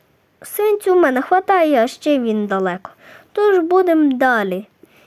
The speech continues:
І думаю, що ми будемо зустрічатись вже не десятій, але трохи добавлю ззаді ще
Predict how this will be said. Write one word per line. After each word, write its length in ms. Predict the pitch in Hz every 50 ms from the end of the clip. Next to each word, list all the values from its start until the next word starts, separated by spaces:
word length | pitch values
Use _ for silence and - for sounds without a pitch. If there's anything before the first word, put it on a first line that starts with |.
| _ _
І 60 | - 240
думаю, 580 | 233 277 330 370 392 403 381 381 381 381 381
що 680 | 370 - - - - - 269 247 247 240 233 220 - - _ _ _ _ _ _ _ _ _ _ _ _ _ -
ми 160 | 302 339 359
будемо 360 | 320 302 285 294 285 269 262
зустрічатись 800 | 254 254 262 - - _ - 262 - - 302 294 294 - 240 233
вже 500 | 233 240 240 247 240 - - 247 254 240
не 180 | 226 208 208
десятій, 600 | 208 196 220 220 - - 339 392 453 440 - 427
але 240 | 381 302 254 233 240 - _ _ - - - - _ _
трохи 480 | - 370 427 415 415 415 - - 392 370
добавлю 1080 | 311 254 262 269 269 262 262 240 240 247 262 320 370 381 349 320 311 320 320 302 294 269
ззаді 540 | 254 247 262 302 339 339 294 269 285 285
ще 500 | 269 - - - _ _ - - 302 311